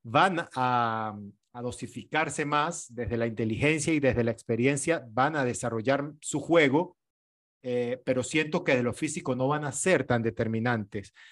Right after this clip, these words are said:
Vamos a, creo que van a apostar mucho más a, a, a, a la nueva generación, a los jugadores jóvenes en sus selecciones, tanto en Portugal como en Argentina.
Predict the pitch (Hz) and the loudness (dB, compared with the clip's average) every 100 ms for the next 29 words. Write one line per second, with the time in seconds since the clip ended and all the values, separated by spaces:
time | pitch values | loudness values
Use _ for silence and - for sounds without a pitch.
0 | _ 110 123 135 143 135 117 113 - 139 | _ 2 4 6 6 6 6 2 2 4
1 | 156 127 127 147 120 98 143 143 139 135 | 4 2 2 0 -2 -2 -2 -2 -4 -8
2 | - 139 156 151 123 110 117 113 107 - | -6 -2 -2 0 -2 -4 -8 -8 -10 -10
3 | 113 107 104 101 - 117 110 113 131 139 | -10 -8 -8 -12 -14 -8 -4 2 4 4
4 | 123 113 110 - 143 175 156 120 104 110 | 2 -2 -4 0 2 2 0 -10 -10 -6
5 | 110 117 127 139 160 135 110 107 117 113 | -2 -2 0 2 2 0 -6 -10 -10 -10
6 | 110 151 170 147 123 123 113 120 110 117 | -8 -6 -4 -4 -4 -4 -6 -8 -8 -6
7 | 123 131 147 123 113 104 101 120 107 110 | -4 -4 -6 -6 -8 -10 -10 -10 -10 -6
8 | 143 151 175 | -4 -4 -6